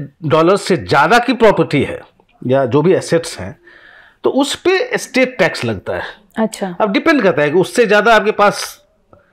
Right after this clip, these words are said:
Speaker 1: दस हज़ार डॉलर ज़्यादा है, एक लाख डॉलर ज़्यादा है,
Speaker 2: हम्म।
Speaker 1: बीस, बीस लाख डॉलर ज़्यादा है, तो accordingly उसका टैक्स लगता रहता है अठारह परसेंट से, मतलब चालीस परसेंट तक।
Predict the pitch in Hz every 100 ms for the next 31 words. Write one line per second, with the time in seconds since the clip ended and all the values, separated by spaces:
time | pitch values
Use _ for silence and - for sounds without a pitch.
0 | _ _ _ _ _ _ 135 156 156 190
1 | 180 185 190 175 175 180 175 165 147 165
2 | 185 175 170 175 170 170 175 175 160 143
3 | 139 - 107 113 139 185 175 180 185 165
4 | 170 180 185 214 202 240 240 269 269 254
5 | - 277 202 202 185 170 131 147 135 151
6 | 139 160 165 160 165 156 151 156 175 185
7 | 185 220 - 185 185 170 - -